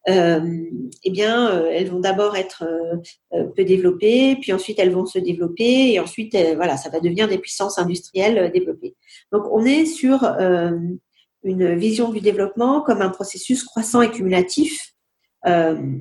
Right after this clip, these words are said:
c'est une métaphore, en fait, de la croissance humaine. Cette con-, ce concept de développement, il a été complètement, euh, déconstruit par Gilbert Rist dans Le développement et histoire d'une croyance occidentale, euh, dans lequel l'auteur montre très bien que, euh,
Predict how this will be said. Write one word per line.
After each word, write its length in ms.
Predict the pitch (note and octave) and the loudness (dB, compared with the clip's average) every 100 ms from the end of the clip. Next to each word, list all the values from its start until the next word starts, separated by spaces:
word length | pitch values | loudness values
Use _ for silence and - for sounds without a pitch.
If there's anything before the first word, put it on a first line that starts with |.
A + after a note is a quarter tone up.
| - - | -10 -6
c'est 180 | A3 | -2
une 120 | A#3 G#3+ | 2 2
métaphore, 500 | G#3+ G#3 G#3 C4+ A#3 | 2 0 2 0 2
en 60 | |
fait, 220 | G#3 A3+ | -2 -2
de 60 | A3+ | 0
la 140 | F#3 | 0
croissance 440 | F#3 F#3 F#3 G#3+ - | -2 -6 -8 -10 -4
humaine. 320 | F#3 D3 C3+ - _ _ _ _ _ _ - - | -4 -2 -6 -14 _ _ _ _ _ _ -20 -4
Cette 220 | - G#3+ | 0 2
con-, 180 | B3 A#3+ | 2 2
ce 120 | - | 0
concept 420 | A3 A#3 C4+ C4+ | -2 -2 -2 -2
de 160 | A3 G3+ | -2 0
développement, 400 | F#3+ F#3 F#3 B3 | 0 0 0 0
il 100 | C#4+ | 0
a 40 | |
été 180 | G3 F#3+ | 0 -2
complètement, 760 | - C4+ C#4+ C#4 A#3+ A#3 A#3 - | -2 0 0 0 -2 -4 -8 -14
euh, 180 | F3 E3+ E3+ - - | -10 -10 -12 -6 -2
déconstruit 680 | C4+ B3+ B3 - A#3 - - | 0 0 0 0 0 0 -4
par 140 | F3 | -2
Gilbert 360 | F#3+ G3 F#3+ F#3+ | -4 -2 0 2
Rist 380 | A#3+ A#3+ - F#3 | 2 0 -4 0
dans 120 | F#3+ | 2
Le 100 | F#3 | 4
développement 420 | F3+ G3 G#3 G#3+ | 4 2 2 2
et 60 | F#3+ | 0
histoire 280 | F3+ F#3 F#3 | 0 -4 -4
d'une 180 | F3 | -6
croyance 380 | E3+ E3+ F3 F3 | -6 -4 -4 -6
occidentale, 760 | D#3+ - - E3+ E3+ C4+ A3+ C3+ - - - - _ - | -12 -12 -10 -4 2 2 2 -2 -10 -20 -20 -20 _ 0
euh, 440 | E3 D#3+ D3 C#3 C#3 C3 - _ _ | 2 2 0 -2 -6 -12 -18 _ _
dans 120 | F#3+ | 0
lequel 580 | G3 G3+ C4+ C#4+ B3 - | 2 2 2 4 2 0
l'auteur 420 | F#3+ G3 A3 B3 | 0 0 2 2
montre 340 | A3 B3 B3+ - | 4 2 0 -6
très 180 | - F#3+ | -6 -2
bien 260 | G#3 B3+ | 0 0
que, 160 | B3+ A3 | 0 0
euh, 680 | A#3+ B3+ F#3 E3 C#3+ C#3 | 2 2 0 -4 -4 -6